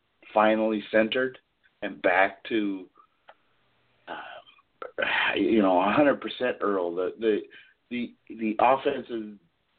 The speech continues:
tackle guided missile that he is, I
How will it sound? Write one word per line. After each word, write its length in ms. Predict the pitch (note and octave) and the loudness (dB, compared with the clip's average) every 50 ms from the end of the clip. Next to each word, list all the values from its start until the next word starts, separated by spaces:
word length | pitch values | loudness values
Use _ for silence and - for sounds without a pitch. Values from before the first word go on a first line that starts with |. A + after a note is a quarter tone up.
| _ _ _ - - | _ _ _ -18 -8
tackle 640 | - A#2+ A#2+ A#2+ - C3+ B2 A#2 A#2 A2+ A2 G#2+ G#2 G2+ _ _ - | -4 -2 -2 -2 -4 -10 -10 -10 -8 -8 -10 -12 -14 -20 _ _ -2
guided 460 | A#2+ A#2 B2 A#2+ A2 A#2 A#2+ A#2 G#2 _ _ F#2+ G2 G2 - | 0 2 2 2 2 0 -6 -8 -10 _ _ -20 -20 -18 -16
missile 480 | G#2+ G#2+ A#2+ C3 C#3+ C#3+ C#3 A#2 A2 G#2 | -14 -10 -8 -8 -8 -8 -10 -12 -8 -6
that 180 | A2 A2 G#2 | -6 -4 -4
he 160 | G#2 G2+ G#2+ | -4 -8 -8
is, 340 | B2 C3+ A#2+ G2+ F#2+ F#2+ F#2+ F#2+ _ _ _ _ _ _ _ _ _ _ _ _ _ _ _ _ | -8 -8 -8 -8 -10 -12 -16 -18 _ _ _ _ _ _ _ _ _ _ _ _ _ _ _ _
I 120 | - - | -14 -14